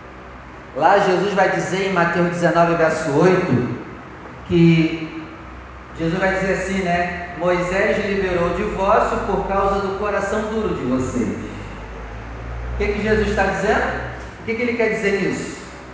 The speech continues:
Ainda que vocês tenham o direito de divorciar por causa dos maus tratos e adultério que o cônjuge fez com você e que as amizades fizeram com você, tá bom,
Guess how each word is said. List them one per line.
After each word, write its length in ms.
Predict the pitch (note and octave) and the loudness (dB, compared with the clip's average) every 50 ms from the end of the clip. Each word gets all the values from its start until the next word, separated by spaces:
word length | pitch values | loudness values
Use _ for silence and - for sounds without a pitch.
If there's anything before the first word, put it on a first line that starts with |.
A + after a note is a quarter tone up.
| - - - - - - - - - - - - - - - - - - - - - - - - - - - - - | -16 -16 -16 -16 -18 -18 -18 -18 -18 -18 -18 -18 -18 -18 -16 -16 -16 -16 -14 -16 -14 -14 -16 -16 -16 -18 -14 -2 0
Ainda 400 | E3+ E3+ F#3 A3+ C4+ C#4 C#4+ C4+ | 2 2 4 2 2 2 2 2
que 140 | B3 C4+ | 2 0
vocês 420 | - A#3 A3 A3 A3+ A3 G#3+ - - | 0 0 0 0 0 0 0 0 0
tenham 200 | F#3 - - - | -2 -2 -2 -4
o 40 | - | -4
direito 460 | - A3 G3+ A3 A3+ A3 A3 A3 G#3 | -2 2 2 4 4 2 2 0 -2
de 80 | G#3 | -2
divorciar 1300 | G#3 G#3 - - A3+ B3+ A#3+ - B3+ B3 A3 F#3+ E3 F3 F#3 F3+ D#3 - - - - - - - - - - - | -2 -2 0 4 4 4 4 2 0 -4 0 2 4 6 8 8 6 6 2 -2 -4 -6 -8 -10 -12 -14 -10 -8
por 140 | E3+ D#3+ - - | -8 -8 -4 0
causa 880 | F#3 F3 F3 F3+ F3+ F3 F3 - F3+ F3 E3+ E3+ E3 E3 - - - - - E3 | 4 4 6 6 6 4 2 2 2 4 4 4 2 0 -2 -6 -8 -8 -8 -8
dos 120 | D#3+ D#3+ | -8 -6
maus 340 | F3 E3 E3 D#3+ D#3 D#3 D#3 - - | -4 -2 0 0 0 -2 -4 -4 -2
tratos 600 | E3+ E3 E3+ F#3 F#3+ F#3+ F#3+ F#3+ F3 D#3+ C#3+ E3+ | 2 2 6 6 6 6 4 2 0 -4 -2 0
e 60 | E3+ | 2
adultério 1040 | E3+ F3 E3+ E3 D#3+ - - - E3 D#3+ F3 G3 G3+ F#3+ E3 - - - - - - - - - - | 2 2 2 2 -2 -4 -4 -2 0 2 4 4 2 2 0 -2 -4 -6 -8 -10 -12 -14 -14 -10 -4
que 60 | G3 | -2
o 180 | F#3 F#3 F#3 F3+ | 0 0 0 0
cônjuge 560 | F#3+ G3 A3+ A#3+ B3 B3 A#3+ F#3+ F#3+ G3 G3 F#3+ | -2 -2 0 0 0 -2 -2 -2 -2 -4 -4 -2
fez 200 | F#3 F#3 F#3 F#3 | -2 -2 -2 -2
com 80 | F#3+ F3 E3+ E3 | -4 -6 -6 -6
você 320 | E3 D#3+ E3 - F#3 F#3 F#3 | -6 -6 -6 -4 -2 0 0
e 180 | F#3 F#3 - | 0 0 0
que 60 | - F#3 | 0 0
as 140 | F#3 F#3 F#3+ | 0 2 0
amizades 720 | F#3+ G3 G3 F#3+ F3 F3 E3+ F#3+ G3+ A3 A3+ G#3+ - - - | 0 0 0 -2 -2 0 2 4 4 4 4 2 0 -2 -2
fizeram 380 | F#3 F3 E3 F3 E3+ F3 E3+ | -4 -2 0 0 2 2 0
com 180 | - - D3 C3+ | -2 -4 -4 -4
você, 760 | B2+ C3 B2+ - - G3 A3 - - - - - - - - - - - - - - - - - - - - - - | -2 -2 -2 -2 2 4 6 6 6 4 0 -2 -6 -8 -10 -12 -12 -14 -14 -14 -14 -14 -14 -14 -14 -14 -14 -8 -4
tá 100 | C3 C#3+ | -2 0
bom, 540 | - G3+ G3+ G3+ F3+ D#3 C#3+ - - - - | 4 6 8 8 8 6 4 0 -2 -4 -6